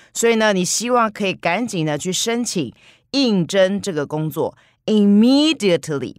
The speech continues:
表示现在立刻马上，at once，如果你换成片语的话，at，A T，once，O N C E。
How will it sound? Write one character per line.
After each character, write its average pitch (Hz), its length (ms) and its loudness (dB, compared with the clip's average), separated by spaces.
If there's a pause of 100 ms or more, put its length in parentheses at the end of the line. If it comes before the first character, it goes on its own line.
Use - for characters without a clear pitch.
表 160 240 0
示 185 160 -2
现 175 480 0
在 151 240 0
立 147 220 -2
刻 147 200 -4
马 107 220 -8
上， - 280 -4 (100)
at 180 240 -2
once， 160 840 -2 (120)
如 156 100 -4
果 156 100 -2
你 143 80 -2
换 151 220 -4
成 143 160 -6
片 226 240 -6
语 170 80 0
的 135 140 -2
话 143 260 -2 (340)
，at，A - 920 -4
T，once，O 180 1700 -2
N 170 340 -2
C 170 220 -4
E。 156 360 -8